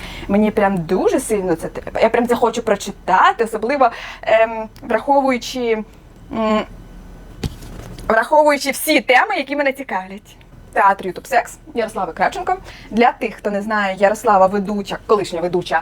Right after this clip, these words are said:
телебачення Торонто та засновниця Дикого театру. І остання книжка на сьогодні, за якою я млію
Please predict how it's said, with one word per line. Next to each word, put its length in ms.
телебачення 500
Торонто 420
та 240
засновниця 720
Дикого 440
театру. 380
І 60
остання 280
книжка 260
на 80
сьогодні, 460
за 120
якою 320
я 120
млію 440